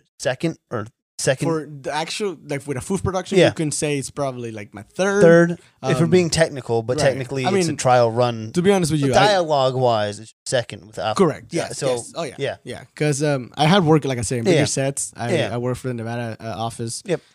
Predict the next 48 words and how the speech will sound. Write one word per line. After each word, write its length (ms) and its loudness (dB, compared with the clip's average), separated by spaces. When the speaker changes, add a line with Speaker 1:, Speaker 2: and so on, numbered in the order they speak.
Speaker 2:
I 60 2
would 140 2
work 180 -2
with, 180 -10
again, 220 -4
Speaker 1:
Yeah, 100 8
those, 240 4
Speaker 2:
you've 160 -2
Speaker 1:
yeah. 140 0
Speaker 2:
been 480 -4
on 160 -12
sets 300 -8
'cause 180 -14
you 140 -6
always 400 -4
got 260 -4
to 60 -6
do 140 0
that. 200 -6
Speaker 1:
Mm-hmm. 60 -16
Speaker 2:
Guys, 140 -2
do 200 0
that. 160 -2
It's 100 -4
important. 420 4
Speaker 1:
Yeah. 120 6
It, 80 6
no, 140 10
very, 240 8
very 260 8
much 180 4
so. 140 6
I, 300 4
Speaker 2:
<laughs> 20 2
Speaker 1:
I 60 2
totally 320 4
agree 180 0
with 120 0
you. 100 0
It's 180 0
like 140 2
Speaker 2:
Um, 40 -8
Speaker 1:
you 140 0
get 120 -2
the 60 -6
best 340 4
lessons 360 -2
from 240 -2